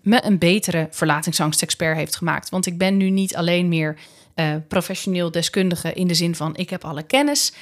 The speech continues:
ik heb de ervaring met klanten, maar ik heb ook de ervaring zelf. En dat maakt dat ik het emotionele stuk achter het traject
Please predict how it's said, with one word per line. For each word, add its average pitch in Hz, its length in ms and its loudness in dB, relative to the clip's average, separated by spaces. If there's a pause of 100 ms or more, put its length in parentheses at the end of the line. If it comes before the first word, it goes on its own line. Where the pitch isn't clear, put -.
(140)
ik - 140 -2
heb - 120 -6
de - 80 -4
ervaring 180 640 4
met 175 120 2
klanten, 220 460 2
maar 185 100 0
ik - 80 -10
heb 180 140 -2
ook 190 120 -2
de 165 80 -2
ervaring 160 500 0
zelf. 156 400 4
En 170 60 -2
dat 175 140 2
maakt 175 260 4
dat 180 140 -2
ik 170 80 -6
het - 180 -8
emotionele 202 760 2
stuk - 400 0
achter 202 320 4
het 185 100 -4
traject 170 520 -2